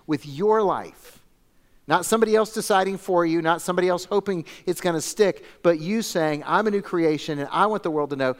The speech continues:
that Jesus Christ has changed me." And so it took me a long time, 'cause I, I grew up in a, in a tradition that didn't celebrate infant baptism. In fact, they denigrated it. To understand, that's a beautiful picture of your parents' faith. It's not your faith.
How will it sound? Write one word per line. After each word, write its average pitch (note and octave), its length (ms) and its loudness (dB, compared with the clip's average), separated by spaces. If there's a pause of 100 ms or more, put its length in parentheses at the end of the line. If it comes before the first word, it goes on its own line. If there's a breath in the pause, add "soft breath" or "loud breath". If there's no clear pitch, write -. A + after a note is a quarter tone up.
(160 loud breath)
that C#3+ 100 -6
Jesus F3+ 320 -4
Christ D#3 320 -2
has D3+ 160 -8
changed A#2+ 540 -10
me." E3+ 560 -8 (760 soft breath)
And D#3 100 -4
so E3+ 360 4
it D#3 180 0
took G#3+ 120 2
me F#3+ 80 0
a F3+ 60 4
long F3+ 180 2
time, F#3 320 0
'cause D3 140 -6
I, D3 260 0
I C#3+ 40 -2
grew D3 200 0
up D3 180 0
in C#3 120 0
a, C3+ 100 -2
in C3 160 -4
a B2 140 -2
tradition D3 420 -4
that B2+ 480 -8
didn't D3 240 0
celebrate D3 540 0 (500)
infant D#3 320 -6
baptism. D#3 520 0
In A#2+ 80 -6
fact, C3+ 200 -2
they C3 120 -6
denigrated C3 520 -2
it. A#2 140 -6 (320 loud breath)
To G3+ 80 -2
understand, F#3+ 420 -2
that's G3+ 140 -4
a A#3+ 60 -4
beautiful G3 300 -2
picture F#3 280 -4
of D#3+ 80 -4
your D3+ 80 -6
parents' D#3+ 300 -4
faith. F#3+ 240 -6
It's D3 160 -8
not D3+ 140 -2
your C#3 140 -4
faith. - 400 -14